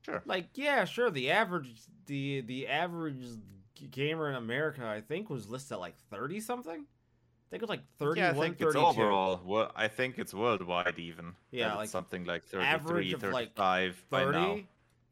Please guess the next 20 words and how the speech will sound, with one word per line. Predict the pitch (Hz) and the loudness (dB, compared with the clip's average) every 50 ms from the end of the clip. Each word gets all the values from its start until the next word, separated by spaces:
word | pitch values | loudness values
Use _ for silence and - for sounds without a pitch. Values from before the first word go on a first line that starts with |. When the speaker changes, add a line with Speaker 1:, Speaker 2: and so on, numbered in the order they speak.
| - | -16
Speaker 2:
but, | 123 123 107 127 123 117 98 - _ - | -14 -8 -6 -4 -4 -4 -6 -8 _ -12
Speaker 1:
Mm-hmm. | 123 127 131 131 143 151 165 | -8 -8 -6 -6 -6 -8 -8
Speaker 2:
like, | 98 95 92 90 - - - - - _ _ _ _ _ - | -10 -10 -12 -12 -16 -20 -20 -20 -20 _ _ _ _ _ -6
let's | 104 127 151 147 - | -4 -4 -4 -4 -2
not | 185 170 135 127 120 - | 0 0 0 0 -2 -4
sleep | - - 139 151 151 143 147 | -8 -6 -4 -4 -4 -2 -2
Speaker 1:
Yeah. | 127 | -2
Speaker 2:
on | 117 113 | -2 -2
the | 113 | -4
fact | 110 - 117 107 101 95 - - | -8 -6 -4 -4 -4 -6 -8 -12
that | 107 95 87 80 - _ _ _ _ _ - | -10 -10 -10 -10 -14 _ _ _ _ _ -8
gaming | - 123 131 135 127 117 107 101 98 101 110 - _ _ - | -4 -4 -4 -4 -4 -6 -8 -8 -10 -14 -16 -18 _ _ 0
Speaker 1:
Obviously, | - 110 107 98 101 95 - - 107 101 | 2 2 2 2 0 -4 -4 -2 -2 0
there's | 92 95 92 92 87 90 | 2 2 2 2 2 0
a | 90 90 | 0 0
lot | 87 90 92 90 85 82 82 - - - - - - - - - - _ 87 87 | 0 2 2 4 4 2 0 -2 -8 -12 -12 -12 -14 -14 -16 -20 -20 _ -8 -4
there | 95 90 85 82 85 85 | -2 0 0 0 0 -2
in | 82 85 85 | -4 -6 -8
the | 82 85 85 | -8 -8 -6
young | 85 85 85 85 85 82 | -4 -4 -4 -4 -6 -12